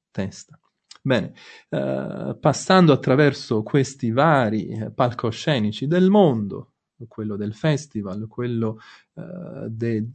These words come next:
che potrebbe essere anche di un sinodo, si percepisce che c'è uno sforzo unitario che mira proprio ad imporre contro la libertà,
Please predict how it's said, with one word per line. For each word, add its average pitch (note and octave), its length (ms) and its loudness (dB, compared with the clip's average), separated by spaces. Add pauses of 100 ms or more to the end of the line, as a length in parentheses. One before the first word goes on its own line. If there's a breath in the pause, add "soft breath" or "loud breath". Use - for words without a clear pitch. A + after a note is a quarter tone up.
(100)
che A2+ 180 -8
potrebbe A#2+ 420 -2
essere B2 280 -4
anche A2+ 220 -4
di D3 100 0
un F#3 140 6
sinodo, F3 500 4 (300 loud breath)
si - 420 2
percepisce G3+ 1080 0
che G#3 480 0
c'è F3 420 0
uno F3 300 2
sforzo - 800 -2
unitario D#3+ 880 4 (400)
che A3 380 -2
mira G3+ 440 2
proprio E3 380 -4
ad F3 60 0
imporre D#3 720 -2 (960)
contro A2+ 580 -2
la G2 100 -6
libertà, C3+ 760 -2